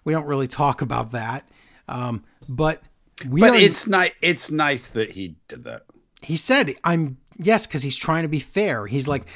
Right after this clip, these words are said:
Speaker 1: "But that's the only thing we have in common. I would never wanna be like you. You come in and you're this,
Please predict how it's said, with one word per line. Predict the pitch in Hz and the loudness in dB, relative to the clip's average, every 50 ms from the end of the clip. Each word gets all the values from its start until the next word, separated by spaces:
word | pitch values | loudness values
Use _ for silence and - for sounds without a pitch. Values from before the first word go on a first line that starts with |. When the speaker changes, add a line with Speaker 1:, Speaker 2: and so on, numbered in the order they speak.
| - - - | -20 -10 -8
Speaker 1:
"But | 135 120 - | -10 -2 2
that's | 180 180 220 226 - - | 2 2 2 2 0 -6
the | - - - - | -8 -8 -8 -4
only | - 170 160 165 175 170 170 165 170 165 143 | -2 0 2 2 2 2 0 0 0 0 0
thing | 160 151 151 | 0 0 2
we | 147 143 131 | 2 2 0
have | 127 127 | 0 -2
in | 127 - | -4 -4
common. | - 131 120 117 113 110 104 - - - - - - | -4 -6 -4 -4 -4 -6 -6 -10 -14 -20 -14 -4 0
I | 156 180 196 | 2 2 2
would | 180 156 139 123 | 2 0 -2 -2
never | 135 139 143 151 160 156 185 | 0 0 0 0 0 0 0
wanna | 180 180 180 175 | 0 0 -2 -2
be | 156 165 170 | 0 0 0
like | 165 160 156 147 - - | 0 0 -2 -2 -2 -2
you. | 135 135 135 139 131 131 - - - - _ | 0 0 2 0 0 -4 -8 -16 -20 -18 _
You | - 113 131 170 196 | -6 -4 -2 -2 -2
come | - - - 190 185 180 | -2 -2 -2 0 0 0
in | 175 175 175 180 185 185 - - - - - _ | 0 0 -2 -2 -4 -6 -8 -12 -20 -20 -10 _
and | 131 131 139 139 | -2 0 0 2
you're | 135 143 139 135 131 - - _ - | 2 2 2 2 0 -4 -12 _ -4
this, | 131 143 143 - - - | -2 0 0 0 -2 -6